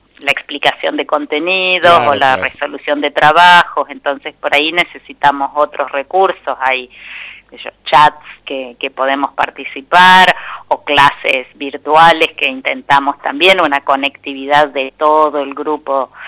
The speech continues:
Speaker 1: de estudiantes y de las docentes, eh, al mismo tiempo,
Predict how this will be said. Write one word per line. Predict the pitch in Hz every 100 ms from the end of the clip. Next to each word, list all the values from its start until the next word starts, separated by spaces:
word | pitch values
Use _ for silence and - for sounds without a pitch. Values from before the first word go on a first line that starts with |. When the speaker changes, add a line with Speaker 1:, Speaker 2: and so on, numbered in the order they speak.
| - -
Speaker 1:
de | -
estudiantes | - 143 139 156 156 151 139
y |
de | 139
las | 139 139
docentes, | 135 - 151 156 151 147 127
eh, | 127 - - 143
al | 143
mismo | 147 143 151
tiempo, | 147 185 196 196 185 190 208